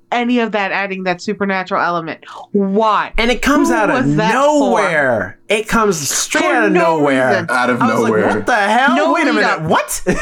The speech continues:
Speaker 3: What is
Speaker 1: No lead up.
Speaker 3: happening, <laughs> right?
Speaker 2: It'd be one thing if they had set it up where she
Speaker 3: It, the whole
Speaker 2: blacked out or something in the beginning and she thinks she did a hit and run, but really it's her mem-, it's her brain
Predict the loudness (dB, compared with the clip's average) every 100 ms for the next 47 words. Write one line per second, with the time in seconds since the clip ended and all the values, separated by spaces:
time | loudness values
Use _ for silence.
0 | -4 -8 -8 -2 0 2 2 0 0 0
1 | 0 2 2 2 -2 -2 -4 -4 -8 -10
2 | -20 -20 -20 -12 -4 0 0 0 2 2
3 | 2 0 0 2 2 2 2 0 0 2
4 | 0 2 0 2 0 0 0 2 0 0
5 | 0 2 2 2 0 2 2 4 2 2
6 | 0 0 0 0 0 0 0 2 2 0
7 | 0 2 2 2 2 2 2 2 2 0
8 | 0 4 4 4 2 0 -2 -2 -2 0
9 | 0 0 -2